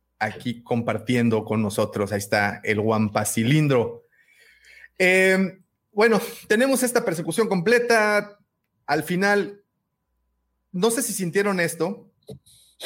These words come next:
eh, pero no sé si Fennec tiene este como tinte más humano, como que le vamos a ver en algún punto,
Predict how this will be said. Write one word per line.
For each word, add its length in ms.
eh, 160
pero 600
no 180
sé 260
si 420
Fennec 600
tiene 920
este 520
como 360
tinte 500
más 400
humano, 460
como 240
que 160
le 120
vamos 300
a 60
ver 120
en 100
algún 320
punto, 1000